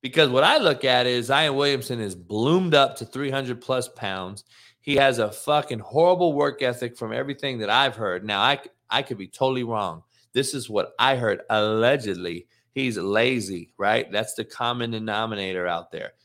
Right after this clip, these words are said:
That's the narrative out there. He's lazy. If any of those things were true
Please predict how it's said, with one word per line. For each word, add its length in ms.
That's 260
the 100
narrative 560
out 280
there. 240
He's 280
lazy. 640
If 120
any 200
of 80
those 200
things 280
were 220
true 680